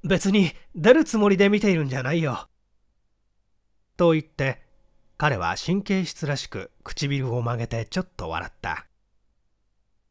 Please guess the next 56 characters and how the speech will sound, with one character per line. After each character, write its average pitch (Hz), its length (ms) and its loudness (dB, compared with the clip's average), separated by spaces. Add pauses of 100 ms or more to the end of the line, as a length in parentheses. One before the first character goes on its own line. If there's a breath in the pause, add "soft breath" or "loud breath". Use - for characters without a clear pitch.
(280)
折 165 200 0
か 156 120 0
ら 165 240 6
窓 180 280 4
の 165 100 4
外 165 260 -2
に 135 140 0
さ - 160 -2
っ 202 180 -6
と 135 140 0
風 147 300 0
が 147 180 2
起 139 60 -4
こ 156 100 -2
る 131 80 -2
と 113 100 -6
と 117 120 -6
も 110 80 -8
に、 92 200 -10 (680)
ひ - 140 -16
と 226 100 -2
し - 100 -8
き 208 100 0
り 190 160 4
パ 220 180 -4
ラ 214 100 -2
パ 117 100 -8
ラ 107 260 -2
雨 165 180 2
の 101 120 -6
音 98 180 -8
が 90 120 -10
し - 100 -10
た。 80 220 -10 (1500)
し 143 160 -2
ば 147 100 0
ら 123 140 -2
く 101 180 -8
二 127 260 -6
人 120 140 -4
は 82 180 -6
無 107 200 -6
言 131 220 -4
で 107 120 -6
い 90 80 -12
た。 - 240 -10 (1600)
ジ 139 80 -4
ャ 139 60 0
ド 139 100 -2
ソ 107 140 -10
ン 92 60 -10
は 92 140 -8
沈 123 260 -8
黙 113 220 -8
が 92 100 -8
ち。 - 200 -12